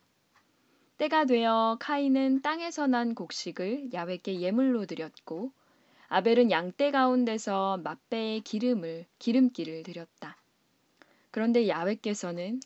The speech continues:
아벨과 그가 바친 예물은 반기시고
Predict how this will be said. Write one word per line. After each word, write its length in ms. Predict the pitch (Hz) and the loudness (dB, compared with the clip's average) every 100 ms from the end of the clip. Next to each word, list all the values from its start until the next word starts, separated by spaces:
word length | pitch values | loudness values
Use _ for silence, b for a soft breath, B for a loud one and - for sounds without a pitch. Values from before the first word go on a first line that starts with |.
| - | -6
아벨과 920 | 175 180 208 214 208 196 196 196 196 | -6 -2 -2 0 0 2 2 0 -2
그가 260 | 202 196 196 | -4 -4 -2
바친 460 | 180 165 - 175 | -4 -6 -8 -4
예물은 580 | 165 185 214 175 170 170 | -4 -4 -4 -4 -6 -8
반기시고 840 | 170 160 165 170 - - 165 202 | -12 -12 -12 -10 -10 -8 -8 -8